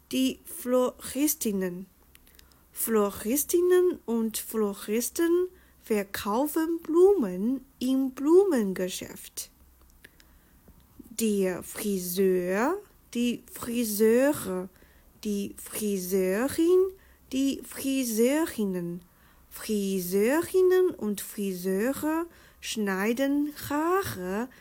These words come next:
im Friseursalon. Der Bauingenieur, die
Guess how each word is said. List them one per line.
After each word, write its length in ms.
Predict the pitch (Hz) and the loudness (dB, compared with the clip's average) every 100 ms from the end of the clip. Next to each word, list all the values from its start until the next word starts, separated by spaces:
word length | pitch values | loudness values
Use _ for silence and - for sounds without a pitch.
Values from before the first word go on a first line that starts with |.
| - - | -20 -8
im 400 | 226 233 233 240 | -2 2 2 -2
Friseursalon. 1500 | - - 214 202 185 202 220 233 220 196 190 240 294 185 - - - - - - - - - - _ _ _ - _ - - - - - - | -6 -6 -2 -2 0 0 0 -2 -4 -6 -4 -4 -4 -6 -10 -18 -20 -20 -20 -20 -20 -20 -20 -20 _ _ _ -20 _ -20 -20 -20 -20 -20 -4
Der 540 | 233 208 214 196 185 220 - | -2 4 4 4 -2 -8 -2
Bauingenieur, 1800 | 233 269 320 349 - 262 262 226 220 202 196 196 196 196 208 269 392 - - _ - | 2 4 6 4 0 0 0 2 2 0 0 0 0 0 0 0 -2 -6 -20 _ -6
die 280 | 208 196 | -4 -4